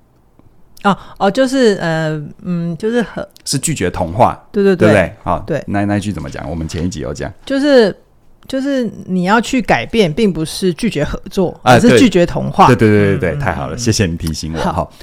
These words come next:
Speaker 2: 他们前一幕才那个，后来就接到电话嘛，
Speaker 1: 对。对，对，对。
Speaker 2: 就跑去要救，救阿布嘛，对不对？
Speaker 1: 对，对，对，对。
Speaker 2: 但你看哦，当童宝驹阻止他，跟他说“法官不语”，
Speaker 1: 嗯。
Speaker 2: 那个时候连静平选择了什么？他选择沉默跟回避。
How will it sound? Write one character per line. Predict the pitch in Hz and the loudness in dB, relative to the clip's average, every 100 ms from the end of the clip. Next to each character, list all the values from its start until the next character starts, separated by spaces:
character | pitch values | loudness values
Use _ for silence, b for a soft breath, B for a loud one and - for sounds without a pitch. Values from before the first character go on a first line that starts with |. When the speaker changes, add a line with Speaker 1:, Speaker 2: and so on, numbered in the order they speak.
| B | B
Speaker 2:
他 | 139 | 2
们 | 143 | 2
前 | - 92 | 2 0
一 | |
幕 | 107 117 | 0 0
才 | - 82 | -2 -2
那 | 92 | -2
个， | 87 | 0
后 | 123 | 2
来 | 104 87 | 2 2
就 | 113 - | 0 2
接 | 113 | 2
到 | 110 | 4
电 | 110 110 | 4 2
话 | 92 101 | 2 2
嘛， | - 69 - | 0 -6 -6
Speaker 1:
对。 | 151 131 | -8 -6
对， | |
对， | - | -6
对。 | |
Speaker 2:
就 | 117 | 0
跑 | 117 - | 2 2
去 | 76 110 | 0 0
要 | 98 95 | 0 2
救， | 107 92 85 | 0 0 -2
救 | - 104 | -2 0
阿 | 85 | 0
布 | 104 104 | -2 -4
嘛， | 62 | -6
对 | - 95 | -6 -4
不 | |
对？ | - | -2
Speaker 1:
对， | 156 | -4
对， | 139 131 | -8 -14
对， | - | -16
对。 | 143 - | -20 -2
Speaker 2:
但 | - 127 | 4 4
你 | |
看 | 85 107 | 2 -4
哦， | 85 65 b b b - | -4 -6 b b b 0
当 | 131 139 - - | 0 0 -6 -10
童 | - | 0
宝 | 110 90 | 2 2
驹 | 101 | 0
阻 | 90 85 | -8 -10
止 | 78 | -10
他， | - 85 | -8 -8
跟 | 85 | -6
他 | 85 | -8
说 | 85 82 | -8 -8
“法 | - 58 | -8 -10
官 | 76 82 | -8 -8
不 | 80 | -10
语”， | - 110 - - | -12 -16 -20 -2
Speaker 1:
嗯。 | 190 151 143 | -2 -2 -4
Speaker 2:
那 | 202 | -2
个 | 170 | -2
时 | - 85 | -2 -4
候 | |
连 | 110 85 | -2 -2
静 | 80 98 | -4 -8
平 | 80 73 | -8 -10
选 | - - | -10 -12
择 | - | -14
了 | 57 - | -16 -16
什 | - | -16
么？ | - _ _ _ _ _ _ | -18 _ _ _ _ _ _
他 | - | -6
选 | 110 87 | -4 -4
择 | 78 78 | -6 -8
沉 | - | -10
默 | 73 85 | -6 -6
跟 | 80 78 | -6 -6
回 | - - | -8 -10
避。 | - | -12